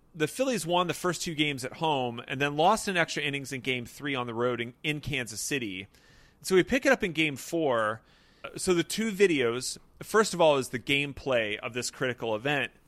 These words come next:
But then the second is Dickie Knowles years later describing the events that, that occurred.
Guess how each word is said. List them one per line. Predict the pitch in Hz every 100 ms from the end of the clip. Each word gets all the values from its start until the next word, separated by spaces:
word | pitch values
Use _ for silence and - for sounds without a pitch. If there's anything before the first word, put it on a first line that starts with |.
| _ _ -
But | 170
then |
the | 175
second | - 262 226 175
is | 135
Dickie | 180 170 165
Knowles | 143 143 139 131 - -
years | 147 160 156 120
later | 143 139 120
describing | 107 123 - 143 131 127 123 117 110 120 -
the | 123
events | 110 117 -
that, | 113 - _ 120
that | 110 101
occurred. | - - 135 113 98 98